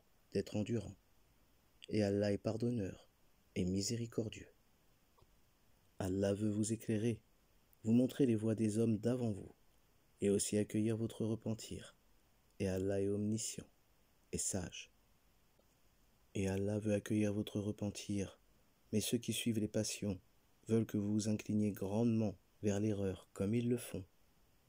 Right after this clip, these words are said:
Allah veut vous alléger, car l'homme a été créé faible.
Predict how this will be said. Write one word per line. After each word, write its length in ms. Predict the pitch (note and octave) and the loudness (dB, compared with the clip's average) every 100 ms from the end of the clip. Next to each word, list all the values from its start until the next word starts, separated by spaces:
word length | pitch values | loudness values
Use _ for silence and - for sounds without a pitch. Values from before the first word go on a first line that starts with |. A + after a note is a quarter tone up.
| _ - - _ _ _ _ _ _ _ - | _ -20 -20 _ _ _ _ _ _ _ -6
Allah 340 | G2 G2 G#2 | -2 2 2
veut 160 | G#2 G#2 | 2 0
vous 260 | G#2 G#2 | 2 2
alléger, 540 | G#2+ G#2 G#2+ G#2 A#2 - _ _ _ _ _ - | 2 2 2 0 -2 -4 _ _ _ _ _ -6
car 220 | A2 F#2+ | -2 0
l'homme 240 | G2+ G#2 | 2 2
a 80 | G2+ | 2
été 180 | G2 G2+ | 0 -4
créé 260 | - G#2 F#2 | -2 -2 -2
faible. 520 | - A2 - - | -2 -4 -4 -10